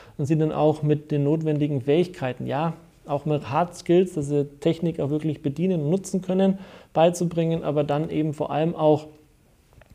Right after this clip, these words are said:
diese Soft Skills, dass sie eben auch in der Lage sind, sich in dieser digitalen Welt zu navigieren, da zurechtzukommen,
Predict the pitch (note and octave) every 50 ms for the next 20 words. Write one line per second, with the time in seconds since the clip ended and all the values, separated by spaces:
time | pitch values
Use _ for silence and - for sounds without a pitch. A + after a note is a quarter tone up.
0 | - - B2 A2+ A#2 A2+ - D3+ D3 - - - - E3+ E3+ E3+ E3 - - C#3+
1 | C3 C#3+ C#3 C#3+ C#3+ D3 D3 C#3+ D3 C#3+ C#3 C#3+ C#3+ C#3+ C3+ B2+ A#2+ C3 D#3 D#3+
2 | E3 C#3+ - E3 E3 E3+ E3+ E3+ - - - - - - _ - - D#3 C#3 D#3+
3 | D3+ D3 D3+ D3 D3+ C#3 C#3+ D#3 D3+ E3+ E3 D3+ D#3 D3+ D3+ D3 C#3+ C3 C3+ C#3+
4 | D#3+ E3 D#3+ - - D3 C#3+ C#3+ C3+ C#3 C3+ C3 C3+ D3+ D#3+ F#3 F#3+ F3+ E3+ D#3
5 | D3+ - - C#3 C#3 D#3 D3+ - - - F3+ F3 - F3+ F3+ F3+ F#3 F#3 F3+